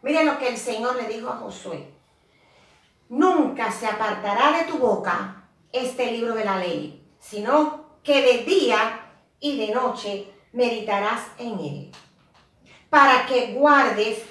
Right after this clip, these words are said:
y hagas conforme a todo lo que en él está escrito,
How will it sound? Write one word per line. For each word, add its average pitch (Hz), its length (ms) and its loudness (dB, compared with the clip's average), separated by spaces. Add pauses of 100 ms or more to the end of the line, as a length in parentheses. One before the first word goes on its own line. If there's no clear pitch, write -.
(640)
y 220 120 -6
hagas 285 360 4
conforme 233 720 -2
a 190 180 -2
todo 302 540 -2 (240)
lo 240 260 4
que 240 340 -4
en 233 120 -2
él 294 120 2
está 285 300 -2
escrito, 285 720 -6